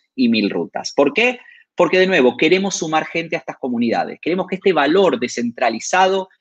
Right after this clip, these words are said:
que estamos creando siga creciendo y que esto contribuya a una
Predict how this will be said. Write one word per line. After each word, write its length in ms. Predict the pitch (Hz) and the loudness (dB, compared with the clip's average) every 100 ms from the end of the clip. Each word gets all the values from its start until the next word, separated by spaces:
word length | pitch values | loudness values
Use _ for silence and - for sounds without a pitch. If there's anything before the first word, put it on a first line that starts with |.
| _ | _
que 100 | 135 | -8
estamos 380 | 127 156 160 151 | -4 -2 -4 -6
creando 720 | - 123 151 214 247 247 247 _ _ | -2 0 0 0 0 -2 -6 _ _
siga 400 | - 202 196 185 | -6 -2 0 -2
creciendo 720 | 147 135 180 196 208 233 233 - - - | -4 -4 -2 -2 -2 -2 -2 -10 -12 -8
y 120 | 202 | -2
que 140 | 214 | 2
esto 240 | 233 233 202 | 2 0 -2
contribuya 840 | 202 185 190 220 233 - 147 143 - _ 156 | -2 -4 -2 -2 -2 -2 -4 -4 -10 _ -2
a 120 | 160 | -2
una 540 | 185 190 190 180 - | -2 -2 -2 -4 -6